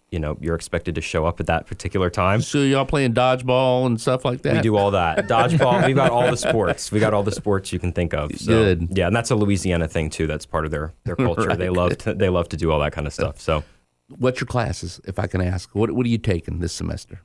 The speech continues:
Speaker 1: This upcoming semester?
Speaker 2: Or last semester?
Speaker 1: Last semester. So last year, uh, was language. So I took a year of Latin, which is required. Uh, so that was one class that I took, which went really well. And then I took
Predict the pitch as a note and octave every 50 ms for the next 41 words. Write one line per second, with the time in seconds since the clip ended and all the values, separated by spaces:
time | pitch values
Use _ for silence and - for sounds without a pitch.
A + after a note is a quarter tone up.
0 | _ _ - G2+ G2+ - A2+ - - A#2 A2+ A2+ A#2 A#2 - - B2+ A#2+ B2 B2+
1 | - - - C3 C3+ C3+ C3+ C3+ C3+ C3 C3+ C3 C#3 D3+ B2+ - - - - -
2 | - - A#2+ A2 A2 A2+ B2+ - - - A#2+ A#2+ A#2 A2+ - - - B2 G#2+ A2
3 | A2+ B2 C3+ - - - A2 A2 A2 G#2+ A2+ B2+ - - F#2+ F#2+ F#2+ F2+ E2+ D2+
4 | F#2+ G2 F#2 E2+ F2 - - - - - E2+ G2+ G#2 F#2+ G2 G2+ F#2+ G2+ A2+ B2
5 | - - A2 F#2 F2+ - - F#2+ - F#2+ F2+ F2+ F2+ F#2 F#2 E2 E2 E2+ E2 D#2+
6 | D#2+ B1 D2 F2+ G2+ G#2 - _ _ _ _ _ _ _ - - F2 - F2+ E2
7 | D2 E2+ - - E2 D#2 D#2 D#2 E2 F#2 F#2+ - - - - _ _ _ _ _
8 | _ - F#2 E2+ D#2+ D#2 - - F#2+ E2+ E2 E2 E2 - F2 - - - - -
9 | - F#2 F2 F2 E2+ - F#2 E2 E2+ - - E2+ E2 E2 D#2 - - F2 F#2 -
10 | - E2+ - - E2 D2 - E2 D#2 D#2 D#2+ D2+ D#2+ D#2 E2 G2+ A2+ - - -
11 | _ _ - - F#2 F#2 F#2 F2+ F2+ E2 E2 - - - F#2 E2+ E2+ -